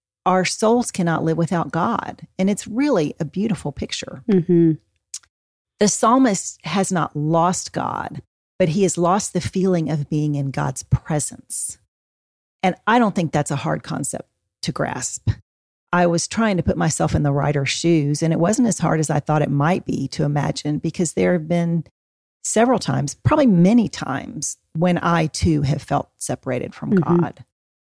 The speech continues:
Speaker 1: You know, it happens to me when I get caught up in some difficult or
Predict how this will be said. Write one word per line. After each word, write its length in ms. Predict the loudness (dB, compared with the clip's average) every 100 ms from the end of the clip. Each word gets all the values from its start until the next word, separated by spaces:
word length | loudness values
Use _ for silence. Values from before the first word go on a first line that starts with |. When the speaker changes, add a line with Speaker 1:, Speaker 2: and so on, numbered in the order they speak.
| 0
Speaker 1:
You 80 | 2
know, 80 |
it 100 | 2
happens 520 | 2 2 2 2 -2 -2
to 80 | 0
me 160 | 0
when 120 | 2
I 120 | 0 0
get 180 | -2
caught 320 | -6 -2 2 2
up 180 | 0
in 100 | -2
some 280 | -2 -2 -2
difficult 600 | 0 0 0 0 0 0 0
or 160 | -4